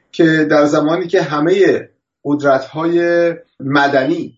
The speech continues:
در مقابل این، اه، حکومت نظامی، اه، تسلیم شده بودن و شکست خورده بودن، این کلیسای کاتولیک، اه، برزیل بود که مردم رو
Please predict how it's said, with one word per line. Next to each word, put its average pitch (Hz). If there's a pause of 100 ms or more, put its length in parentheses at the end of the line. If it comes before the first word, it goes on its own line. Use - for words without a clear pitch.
در 127
مقابل 127
این، 131 (200)
اه، 117
حکومت 123
نظامی، 123 (380)
اه، 120
تسلیم 131
شده 131
بودن 123
و 117
شکست 165
خورده 123
بودن، 147 (300)
این 196
کلیسای 151
کاتولیک، 151 (920)
اه، 131
برزیل 151
بود 196
که 165
مردم 147
رو 165